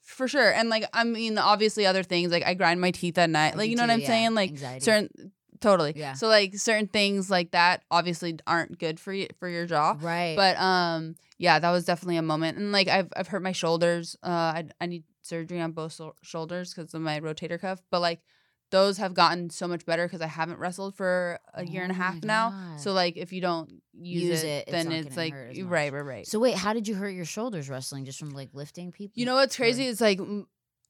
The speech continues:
Speaker 1: overuse, and then, you know, sometimes you'll just take something bad. So, like, if I'm throwing a clothesline and
Speaker 2: So the girls pull, hits your arm.
Speaker 1: Right, if they don't take their bump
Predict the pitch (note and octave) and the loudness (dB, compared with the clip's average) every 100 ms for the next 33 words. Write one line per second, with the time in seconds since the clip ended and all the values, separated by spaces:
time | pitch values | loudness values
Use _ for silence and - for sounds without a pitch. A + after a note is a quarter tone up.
0 | - A#3+ B3+ A3+ G3+ G#3 C4 - A3 G#3 | 2 4 6 4 2 2 0 0 2 4
1 | G#3 F#3 F3+ G#3 F3+ G3 A3 G#3+ A3+ G#3+ | 2 -2 0 2 2 0 -4 -2 -2 0
2 | G#3+ G#3 G#3 - G3+ A3 G3+ G3+ F3+ G3+ | 0 0 -4 -2 -4 -2 -4 -2 4 4
3 | E3 - F3+ F3 F#3+ F#3+ G3 G3 G3 F3+ | 4 0 -2 0 0 0 0 -2 -2 -4
4 | - F3+ G3 A3 A3+ B3 C4 _ _ _ | 0 0 0 2 2 2 -2 _ _ _
5 | F#3 F#3 F3 F3 E3+ E3+ E3 E3 D#3+ - | 0 2 4 4 4 2 -2 -8 -10 -4
6 | F3+ E3+ D#3+ F3+ F3 - A3 - - F#3+ | -4 -2 -2 -2 -2 -8 -14 -14 -18 -16
7 | F#3+ - E3+ - F3+ F3+ A3 G#3+ G#3+ A3 | -14 -12 -12 -10 -4 2 2 2 0 2
8 | A3+ A#3 G#3+ G#3+ F#3+ F#3+ G3 | 2 0 -4 -2 0 -2 -2